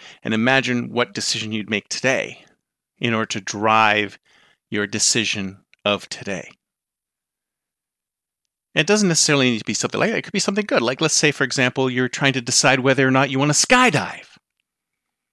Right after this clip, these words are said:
whether you wanna jump out of an airplane, right? You're thinking, "Okay, all my friends are going to go skydiving, and there's gonna, it's gonna be a great experience, or it's gonna be a terrible experience, or I'm gonna be terrified,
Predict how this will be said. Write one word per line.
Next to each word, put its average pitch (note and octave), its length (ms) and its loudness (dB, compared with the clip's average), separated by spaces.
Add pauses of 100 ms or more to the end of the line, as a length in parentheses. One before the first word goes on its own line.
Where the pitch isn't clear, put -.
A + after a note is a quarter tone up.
(280)
whether C#3 180 2
you D#3+ 60 4
wanna E3+ 160 2
jump F3 260 4
out F#3 80 6
of F3 40 4
an F3 60 4
airplane, G3 400 2 (920)
right? F3 200 2
You're C3 80 -2
thinking, E3+ 320 0 (400)
"Okay, F3 300 2
all F3+ 140 6
my G3+ 120 4
friends F3 380 0
are D3 80 0
going D#3 240 0
to D3+ 60 -6
go D#3+ 80 0
skydiving, E3 760 2 (600)
and C3+ 560 2 (400)
there's C3+ 180 4
gonna, D3+ 220 -2
it's - 180 -2
gonna F3 160 2
be E3+ 80 4
a D#3+ 60 4
great E3 240 0
experience, F3+ 480 0
or B2 100 2
it's C3 80 -2
gonna D3+ 160 -2
be D3 60 2
a C3+ 40 0
terrible D#3 340 0
experience, E3 340 -2
or C3 60 2
I'm C3+ 80 4
gonna C#3 120 4
be C3+ 60 2
terrified, D3 800 2